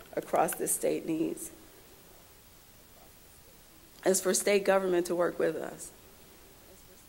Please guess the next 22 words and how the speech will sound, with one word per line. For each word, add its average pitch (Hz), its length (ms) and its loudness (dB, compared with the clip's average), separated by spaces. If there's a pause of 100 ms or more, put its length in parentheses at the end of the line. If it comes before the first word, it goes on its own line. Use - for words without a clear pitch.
Not 202 220 2
to 214 80 0
come 185 280 0
in 170 360 2 (440)
and 175 100 -4
tell 170 200 4
us 180 140 -2
what - 140 -2
to 214 100 -4
do. 165 220 -4
We 175 120 0
need 180 180 4
them 165 180 0
to - 120 -6
work 165 260 0
with 170 200 0
us. - 240 -4 (400)
We 220 120 6
need 220 220 4
for 202 140 2
the 185 120 2
state, 202 500 4